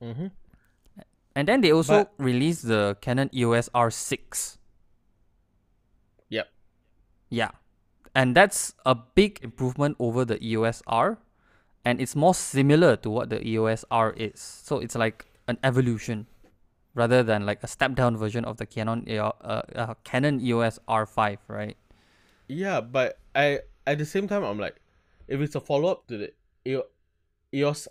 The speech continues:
Speaker 1: R, why didn't you just name it a Mark two or the E O S R one?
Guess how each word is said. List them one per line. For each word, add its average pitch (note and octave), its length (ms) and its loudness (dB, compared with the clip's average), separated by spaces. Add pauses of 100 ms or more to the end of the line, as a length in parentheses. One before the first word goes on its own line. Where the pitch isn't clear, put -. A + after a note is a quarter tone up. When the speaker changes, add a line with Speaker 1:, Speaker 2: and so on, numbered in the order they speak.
Speaker 1:
R, A2+ 280 -2
why B2+ 240 -4
didn't C3+ 440 -8
you C3 100 -10
just - 560 -14 (520)
name A#2 200 -8
it C3+ 180 -8
a G2+ 160 -8
Mark G2+ 360 -10
two B2 180 -12
or G2 180 -6
the F#2 160 -12
E G#2+ 120 -8
O G#2+ 60 -6
S - 200 -16
R G2 200 -8
one? F2+ 500 -14